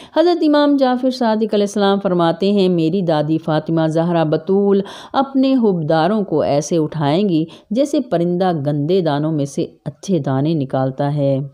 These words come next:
एक और जगह फरमान रसूल सल्लल्लाहु अलैहि वसल्लम है,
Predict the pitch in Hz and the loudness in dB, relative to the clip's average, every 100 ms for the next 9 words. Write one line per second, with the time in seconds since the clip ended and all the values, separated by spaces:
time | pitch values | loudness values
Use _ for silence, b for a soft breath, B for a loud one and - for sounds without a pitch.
0 | _ _ _ _ _ _ _ _ _ _ | _ _ _ _ _ _ _ _ _ _
1 | _ b b b 190 185 190 175 180 175 | _ b b b -6 -2 0 2 2 2
2 | 175 180 175 170 165 165 190 190 190 180 | 2 0 2 2 0 0 0 0 0 0
3 | 147 151 170 196 175 165 170 165 151 156 | 0 2 2 2 2 2 2 2 2 0
4 | 156 - 170 170 170 170 165 | -2 -2 0 0 0 0 -2